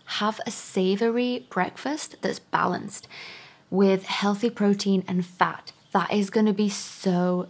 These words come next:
so helpful. One of the things this will do when you have a balanced savory breakfast is it will help to balance your blood sugar levels. So you're not gonna have this big drop and then this big craving for sugar.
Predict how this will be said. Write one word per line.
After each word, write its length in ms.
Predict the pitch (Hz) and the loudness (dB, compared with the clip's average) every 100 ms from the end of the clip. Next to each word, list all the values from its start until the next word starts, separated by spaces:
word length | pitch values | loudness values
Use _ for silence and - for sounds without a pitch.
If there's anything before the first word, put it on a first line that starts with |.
| - | -12
so 680 | - - - - - 190 185 | -16 -12 -12 -8 -2 2 2
helpful. 760 | 175 - 180 175 - - - 180 - - | 0 2 2 2 -4 -8 -6 -8 -8 -4
One 300 | 190 240 269 | 4 6 6
of 80 | |
the 80 | 277 | 4
things 440 | 269 233 220 202 - | 2 4 4 2 2
this 280 | 202 202 | 2 2
will 140 | - 175 | 0 0
do 260 | 220 254 | 2 2
when 140 | 208 202 | 6 6
you 100 | 185 | 4
have 160 | 185 | 2
a 60 | 196 | 2
balanced 460 | 190 190 202 190 - | 4 6 6 2 2
savory 400 | 196 190 180 175 | 2 2 2 0
breakfast 600 | 262 302 - 196 - - | -2 -4 -4 -6 -6 -4
is 260 | 185 185 - - | 0 0 0 0
it 160 | - | 0
will 120 | 208 | 0
help 440 | 202 - 190 196 - | -2 0 0 0 -6
to 100 | 202 | -6
balance 440 | - 185 190 185 | 0 2 2 2
your 100 | 185 | 0
blood 360 | 170 175 170 170 | -2 0 0 0
sugar 240 | 190 175 | -4 -2
levels. 580 | 175 185 196 214 269 - - _ _ - | -4 -2 -2 -2 -4 -10 -18 _ _ -8
So 160 | - | 0
you're 160 | 208 208 | 4 6
not 220 | 202 - | 6 6
gonna 180 | 233 202 | 2 2
have 180 | 185 185 | 2 0
this 140 | 185 | -2
big 320 | - 190 170 | 0 -2 0
drop 460 | 175 180 180 - - - - - - - - | 0 4 4 0 -10 -18 -16 -16 -16 -8 2
and 220 | 185 175 | 4 4
then 240 | 175 175 | 4 4
this 180 | 175 170 | 2 0
big 200 | - 175 | -2 -4
craving 480 | - - 185 180 170 | -4 0 2 2 -2
for 100 | 175 | -2
sugar. 380 | - 185 - | -2 -4 -4